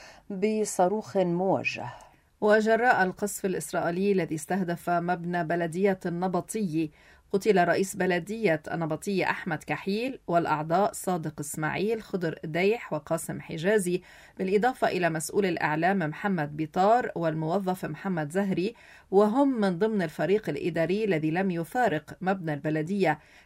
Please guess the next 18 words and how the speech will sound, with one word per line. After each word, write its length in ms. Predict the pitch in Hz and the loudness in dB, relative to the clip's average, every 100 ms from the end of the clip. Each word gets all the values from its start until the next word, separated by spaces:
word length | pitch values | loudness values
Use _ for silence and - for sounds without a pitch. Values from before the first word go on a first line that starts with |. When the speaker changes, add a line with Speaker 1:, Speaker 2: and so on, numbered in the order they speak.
| - | -2
Speaker 2:
لتقديم 500 | 185 196 190 226 226 | 2 2 2 -2 -2
الخدمات 760 | 202 202 170 180 220 233 - | -2 -2 -2 0 0 0 -4
ضمن 300 | 175 202 208 | -4 -2 2
إدارة 520 | 190 - 165 180 180 156 | 0 0 -2 0 -2 -2
الأزمة. 640 | 143 - 143 151 117 - _ _ _ - - - | -4 -6 -6 -2 -2 -4 _ _ _ -20 -20 -4
واستهدفت 640 | 185 208 302 302 277 262 233 | 0 4 4 4 2 0 4
غارة 460 | 240 247 233 214 | 4 4 2 -2
إسرائيلية 640 | 190 - 196 202 220 214 196 | -4 0 2 2 2 4 4
بلدة 340 | 190 185 190 | 2 0 -2
حبوش 680 | - 202 170 214 202 151 - _ | -4 -6 -4 -2 -2 -2 -10 _
في 100 | - | -10
قضاء 380 | 160 156 185 120 | -4 0 2 2
النبطي 720 | 151 151 147 - 208 170 156 | 0 -2 -6 -4 -4 -2 -2
وكذلك 720 | 160 156 165 196 196 170 - - | -2 -4 0 2 2 0 -6 -6
جسري 560 | 175 185 220 254 208 | -4 -2 2 2 0
حبوش 520 | 151 156 151 196 202 | -2 -4 0 -2 0
وعرب 360 | 190 196 214 202 | 2 2 2 0
صليم، 420 | - 202 170 - | 0 0 0 -4